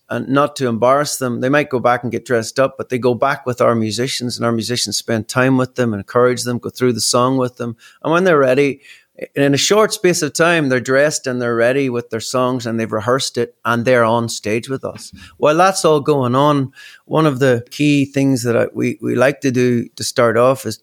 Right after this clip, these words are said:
trying to talk with people about the breath and the hum and singing. And within a ten-minute period, we generally, and this can be extended out to wherever the client wants,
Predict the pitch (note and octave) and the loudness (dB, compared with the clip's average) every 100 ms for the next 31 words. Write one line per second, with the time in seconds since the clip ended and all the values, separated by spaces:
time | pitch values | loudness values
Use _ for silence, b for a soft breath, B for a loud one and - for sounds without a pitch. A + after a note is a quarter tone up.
0 | - A#2+ A#2+ A2+ - A#2 - - A#2+ - | -6 -2 -2 -2 -2 -2 -2 -4 -4 0
1 | A2 G2 G2 G#2 A2 G#2+ G#2+ C3 - - | -2 -2 -4 -6 -2 0 0 -2 -10 -8
2 | G#2 G#2+ G2+ G2 G#2+ A#2 A#2 A2+ - G#2 | -2 0 0 -2 -2 0 0 -2 -6 -6
3 | G2+ - A2+ A#2+ A2+ G2+ F#2 G#2 A2 G#2+ | -2 0 2 2 2 -2 -4 -2 0 0
4 | G#2+ - A#2 C3 B2 - B2+ B2 B2 G#2+ | -4 -6 -2 0 0 0 0 2 0 -2
5 | - A#2 A2 - B2+ B2+ B2 A2 A#2 - | -4 -4 -4 -2 2 4 2 0 -4 -2
6 | A#2 A#2+ A#2 A2+ A2+ - C#3 D3+ - C3 | 0 0 0 0 -2 -2 -2 -2 -2 0
7 | B2+ A#2 - - A#2+ A#2 A2 B2 C#3 - | 2 0 -4 -2 0 2 2 2 0 -6
8 | A2 - - - A2 A#2 A#2 A2 A2+ A#2+ | -6 -8 -10 -6 -6 -2 -2 -2 -4 0
9 | A2+ - A#2+ C#3 - | 0 0 -2 -2 -6